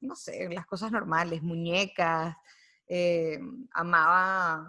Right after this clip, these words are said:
algunas comiquitas, eh, una infancia muy normal, ¿no? Muy llena de felicidad. Nosotros viajábamos mucho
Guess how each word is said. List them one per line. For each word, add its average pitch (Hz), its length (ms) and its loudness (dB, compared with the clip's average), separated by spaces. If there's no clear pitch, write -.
algunas 165 380 -6
comiquitas, 175 840 -6
eh, 180 60 -10
una 254 220 -10
infancia 294 400 0
muy 262 180 0
normal, 247 540 0
¿no? 208 160 -4
Muy 202 300 -4
llena 220 320 -2
de 240 80 -4
felicidad. 196 800 0
Nosotros 185 520 -6
viajábamos 185 440 2
mucho 226 420 -2